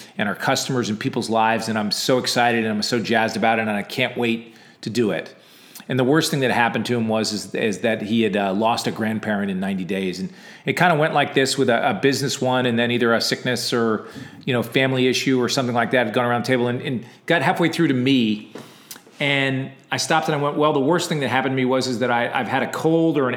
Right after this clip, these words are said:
allergy, and that's been kind of bugging me. So it's been something I've worked on. But, but the best thing that's happened to me the last ninety days is that, um,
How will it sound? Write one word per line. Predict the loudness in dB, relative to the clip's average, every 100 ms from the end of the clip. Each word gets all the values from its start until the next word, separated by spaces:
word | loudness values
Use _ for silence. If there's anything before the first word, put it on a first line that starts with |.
| -2
allergy, | 0 0 0 0 2
and | 0
that's | -2 -4
been | -4
kind | -2 -2
of | 0
bugging | 0 0 -2
me. | -2 -2 -4 -10 -20 -20 -10
So | -2 2 2
it's | 0
been | -2
something | 0 2
I've | 2
worked | 2 2
on. | 2 2
But, | 0 -6 -4
but | 0 0 -4 -6 -4
the |
best | 2 4 4 2
thing | 2
that's | 2 2
happened | 2 0
to |
me | 2
the |
last | 2 2 0
ninety | -2 2
days | 2 2 0
is | 0
that, | 0 0 0
um, | 0 0 -2